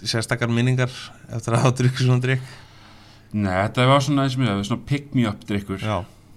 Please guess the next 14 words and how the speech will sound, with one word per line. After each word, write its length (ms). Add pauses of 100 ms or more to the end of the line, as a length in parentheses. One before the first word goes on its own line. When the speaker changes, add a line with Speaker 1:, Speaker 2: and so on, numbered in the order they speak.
(260)
Speaker 2:
Og 340
hérna, 1040
menn 260 (1120)
komu 180
svo 120
stað, 400
þá 80
kannski 220
sleppar 460
á 40
þessu 180
annan 160
drykk 280
og 180